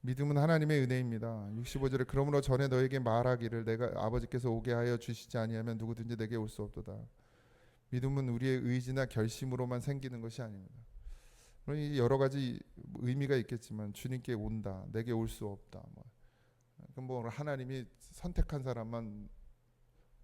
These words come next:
아, 그럼 믿음으로 천국 가는 거냐, 이런 의미는 아닙니다. 더 깊은 의미가 있죠. 하나님께서 은혜로 불러주셔야 예수께 나올 수 있다. 뭐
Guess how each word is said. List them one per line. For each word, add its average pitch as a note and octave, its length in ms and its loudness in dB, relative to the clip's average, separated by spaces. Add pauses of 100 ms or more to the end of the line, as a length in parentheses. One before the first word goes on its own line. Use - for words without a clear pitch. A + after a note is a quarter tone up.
아, - 220 -20
그럼 G#2+ 240 -8
믿음으로 A#2 480 -6
천국 F3+ 320 -8
가는 A2 280 -4
거냐, A2+ 240 -8
이런 A2+ 340 -6
의미는 C3 280 -6
아닙니다. G2+ 500 -8 (2000)
더 B2 160 0
깊은 C#3 340 6
의미가 A#2+ 340 0
있죠. - 340 -8
하나님께서 C#3+ 420 0
은혜로 C3+ 420 4
불러주셔야 C3 760 2
예수께 B2 320 -2
나올 A2+ 260 0
수 - 160 -6
있다. F#2 400 -8 (1040)
뭐 B2+ 200 2